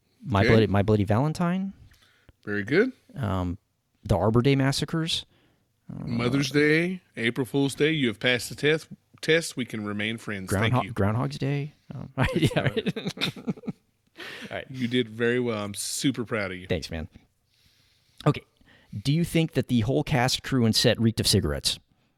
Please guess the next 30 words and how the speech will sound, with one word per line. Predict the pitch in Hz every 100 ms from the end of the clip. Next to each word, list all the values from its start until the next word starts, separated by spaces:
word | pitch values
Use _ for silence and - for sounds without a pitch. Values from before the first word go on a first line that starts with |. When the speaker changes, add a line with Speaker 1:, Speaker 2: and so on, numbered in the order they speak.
| _ _ _ _ _ - 160
Speaker 2:
Oh. | 208 165 151
<laughs> | - - 453 494 453 - - - - - - - -
Yeah. | 180 196 160 127 403
Speaker 1:
<laughs> | 605
Yeah. | - - - - - - - -
Speaker 2:
Absolutely. | 185 - 180 165 - - 214 240
Speaker 1:
I |
kinda | - 208 165 143
got | 127
that | 120 117
feel. | - 104 127 -
<laughs> | 494 - _ _ _ _ - 160
Speaker 2:
Oh, | 175 170 151 107 - -
tobacco-scented | - 127 120 131 143 139 117 107 - 127 117 120 107 110 117 _ _
whiskey | 139 131 143 - - 98 90 -
Speaker 1:
Yeah, | - -
Speaker 2:
all | - 131
Speaker 1:
everything | 127 127 127 123
Speaker 2:
over | 110
Speaker 1:
in | 110
Speaker 2:
the | 107
Speaker 1:
there |
Speaker 2:
place. | -
Speaker 1:
smelled | - 107
like | 104
wood | 95 104 101
and | 98 92
cigarettes, | 104 92 92 -
<laughs> |
I'm | -